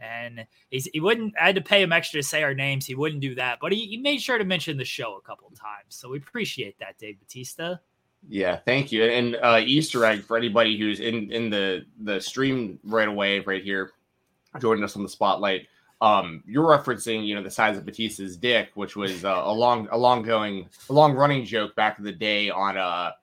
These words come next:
Speaker 2: on Sean Oliver's, uh, whatever that YouTube show is. That,
Speaker 1: Kayfabe
Speaker 2: uh, Kayfabe
Speaker 1: Commentaries.
Speaker 2: Commentaries.
Speaker 1: Yeah, YouTube.
Speaker 2: <clears throat>
Speaker 1: Yeah.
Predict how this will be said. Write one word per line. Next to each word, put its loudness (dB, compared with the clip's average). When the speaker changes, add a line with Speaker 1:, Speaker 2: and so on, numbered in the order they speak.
Speaker 2:
on -2
Sean 2
Oliver's, 0
uh, 0
whatever -2
that -4
YouTube -10
show -6
is. -12
That, -10
Speaker 1:
Kayfabe 2
Speaker 2:
uh, 0
Kayfabe 0
Speaker 1:
Commentaries. 0
Speaker 2:
Commentaries. -8
Speaker 1:
Yeah, -4
YouTube. 2
Speaker 2:
<clears throat> -10
Speaker 1:
Yeah. -8